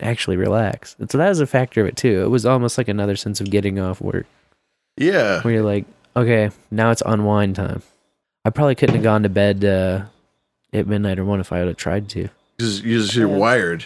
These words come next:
Speaker 1: Yep.
Speaker 2: Even though it's relaxing downtime, you're just so wired from everything you just did.
Speaker 1: Mm-hmm.
Speaker 2: I was in the same boat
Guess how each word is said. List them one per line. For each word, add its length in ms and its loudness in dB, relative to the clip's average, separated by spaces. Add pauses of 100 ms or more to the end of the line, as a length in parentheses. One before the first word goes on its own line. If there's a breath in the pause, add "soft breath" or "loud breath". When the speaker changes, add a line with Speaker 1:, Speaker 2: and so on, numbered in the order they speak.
(120)
Speaker 1:
Yep. 140 0
Speaker 2:
Even 180 2
though 140 4
it's 180 -2
relaxing 560 0
downtime, 520 -4
you're 100 -8
just 260 -6
so 140 2
wired 400 0
from 180 -8
everything 320 -4
you 60 -10
just 240 -8
did. 260 -4 (180)
Speaker 1:
Mm-hmm. 400 2
Speaker 2:
I 120 2
was 180 2
in 80 0
the 80 0
same 320 -2
boat 280 -8